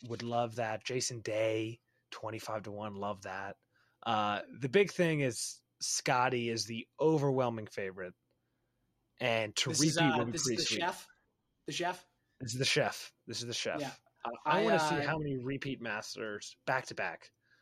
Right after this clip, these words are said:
Speaker 2: Yeah.
Speaker 1: there have been.
Speaker 2: We're
Speaker 1: Let's
Speaker 2: not,
Speaker 1: take a
Speaker 2: we're
Speaker 1: look.
Speaker 2: not, uh, we're not a fact-checking pod, but we are a, a research pod. We wanna make sure we know
Speaker 1: Okay.
Speaker 2: what we're talking about. But if we don't know,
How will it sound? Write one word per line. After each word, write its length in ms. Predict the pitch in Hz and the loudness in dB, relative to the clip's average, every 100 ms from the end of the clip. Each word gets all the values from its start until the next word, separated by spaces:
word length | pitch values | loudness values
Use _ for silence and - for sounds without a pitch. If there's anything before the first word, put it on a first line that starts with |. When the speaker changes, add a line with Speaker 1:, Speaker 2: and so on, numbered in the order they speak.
| _ _ _ _ | _ _ _ _
Speaker 2:
Yeah. 200 | 147 127 - _ - | -10 -10 -12 _ -4
Speaker 1:
there 120 | 117 | -2
have 100 | 98 | -2
been. 260 | 95 85 82 - _ _ _ _ _ _ _ | -8 -10 -14 -20 _ _ _ _ _ _ _
Speaker 2:
We're 60 | 156 | -4
Speaker 1:
Let's 80 | 170 | 0
Speaker 2:
not, 80 | 180 | 0
Speaker 1:
take 80 | |
a 40 | 165 | 0
Speaker 2:
we're 60 | |
Speaker 1:
look. 80 | 165 | 0
Speaker 2:
not, 220 | 175 180 | 2 2
uh, 340 | 175 156 143 135 135 _ _ _ | 2 0 -2 -8 -12 _ _ _
we're 80 | 175 | 0
not 100 | 220 | 2
a 60 | 185 | 0
fact-checking 720 | - 196 175 - 165 151 139 | 0 0 0 -2 -4 -6 -6
pod, 300 | 147 139 135 | -2 -2 -2
but 80 | 139 | -6
we 160 | 143 | -4
are 300 | 143 139 131 - | -4 -4 -6 -10
a, 220 | 131 143 | -16 -12
a 20 | |
research 640 | 139 160 139 139 123 - - - | -8 -6 -4 -6 -8 -14 -16 -10
pod. 200 | 139 - - - | -10 -10 -14 -12
We 80 | 143 | -8
wanna 140 | 147 | -8
make 140 | 143 | -8
sure 140 | 139 147 | -8 -8
we 120 | 143 | -4
know 160 | 156 143 | 0 2
Speaker 1:
Okay. 120 | - | 2
Speaker 2:
what 80 | 151 | 0
we're 60 | |
talking 360 | 147 143 139 139 | -4 -6 -8 -8
about. 180 | 135 143 | -8 -8
But 100 | 147 | -12
if 120 | 143 | -12
we 80 | 214 | -4
don't 300 | 302 311 240 | 0 2 2
know, 300 | 202 196 | 2 2